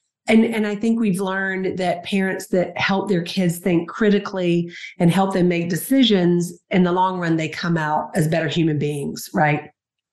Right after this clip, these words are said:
But the main thing that I want to say here is we have to be careful as parents that we don't shame one another, because we're all on this earth doing the very best we can. And a lot of parents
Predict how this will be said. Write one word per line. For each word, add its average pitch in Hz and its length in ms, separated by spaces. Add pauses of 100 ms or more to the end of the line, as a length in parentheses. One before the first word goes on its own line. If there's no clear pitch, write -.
(140)
But 196 340 (320)
the 214 80
main 226 320
thing 185 300
that 170 140
I 170 60
want 170 180
to 165 40
say 175 300
here 160 320
is 160 260
we 165 200
have 175 240
to 196 60
be 165 200
careful 165 560
as 151 120
parents 170 380
that 175 140
we 165 80
don't 160 180
shame 160 400
one 175 160
another, 214 420 (360)
because 180 320
we're 220 420
all 180 220
on 208 140
this 196 200
earth 185 300
doing 170 180
the 156 100
very 175 600
best 165 480
we 156 200
can. 156 540
And 175 340 (280)
a 190 80
lot 185 220
of 220 120
parents 208 500